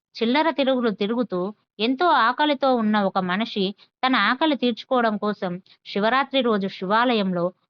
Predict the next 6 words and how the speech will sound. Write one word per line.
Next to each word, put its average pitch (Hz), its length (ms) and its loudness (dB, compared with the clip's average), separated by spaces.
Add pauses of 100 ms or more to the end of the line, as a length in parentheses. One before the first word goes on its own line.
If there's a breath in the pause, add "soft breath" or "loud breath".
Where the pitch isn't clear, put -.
ఒక 190 120 -4
దీపం 233 400 0
పెట్టడం 202 480 0
వలన 180 340 -2 (340)
మరుసటి 254 360 0
జన్మలో 214 460 0